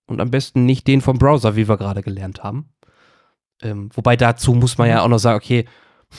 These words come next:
Autofill-In, schön und gut, aber man muss ja auch noch fünf, fünf Minuten auf der Seite sein und dann auch noch dreißig Sekunden für jedes Passwort. Also,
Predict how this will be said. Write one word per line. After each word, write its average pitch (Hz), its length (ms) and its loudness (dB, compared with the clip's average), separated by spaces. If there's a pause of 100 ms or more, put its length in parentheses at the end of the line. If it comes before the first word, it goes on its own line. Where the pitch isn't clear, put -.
(1200)
Autofill-In, 143 720 2
schön 131 220 0
und 127 120 -2
gut, 131 220 0
aber 131 160 4
man 123 180 2
muss 131 180 0
ja 127 100 2
auch 113 60 2
noch 117 140 2
fünf, 127 260 2
fünf - 440 -2
Minuten 135 280 2
auf 110 160 0
der 127 120 2
Seite 127 280 0
sein 131 260 0
und 160 300 -4
dann 135 180 2
auch 135 200 2
noch 131 140 2
dreißig 123 420 0
Sekunden 127 440 0
für 131 220 2
jedes 113 300 2
Passwort. - 400 -6 (680)
Also, 107 260 -2